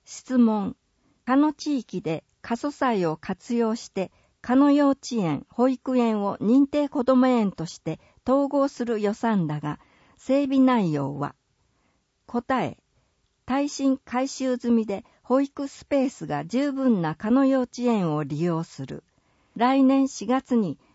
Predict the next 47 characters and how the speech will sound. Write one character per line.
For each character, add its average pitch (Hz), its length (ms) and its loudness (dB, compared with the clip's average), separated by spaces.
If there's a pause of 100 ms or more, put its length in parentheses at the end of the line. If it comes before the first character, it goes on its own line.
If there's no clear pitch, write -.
ま 247 180 0
ず - 220 -10 (200)
狩 247 180 0
野 277 120 4
保 269 200 0
育 262 300 -4
園 180 200 -2
で 156 140 -4
開 214 280 -4
設 196 300 -8
し、 - 280 -12 (320)
そ - 180 -2
の 269 160 4
間 233 320 0
に 143 180 -4 (200)
幼 226 180 0
稚 262 220 -8
園 247 280 4
に 220 180 -2 (100)
乳 262 300 4
児 254 140 -10
ト 247 200 -2
イ 180 100 0
レ、 127 200 -6 (320)
調 285 280 2
理 247 160 -4
室 - 260 -12
等 190 480 -2
を 156 100 -6
整 240 300 -2
備 165 120 -8
し、 - 340 -10 (400)
令 254 280 0
和 175 160 -2
三 220 360 2
年 202 260 0
に 190 220 -6
移 165 60 -10
転 165 300 -4
す 143 200 -12
る。 127 200 -16 (1500)
会 294 220 -2
派 220 340 -4
一 - 120 -4 (140)
般 269 220 2
質 - 300 -8
問。 135 340 -4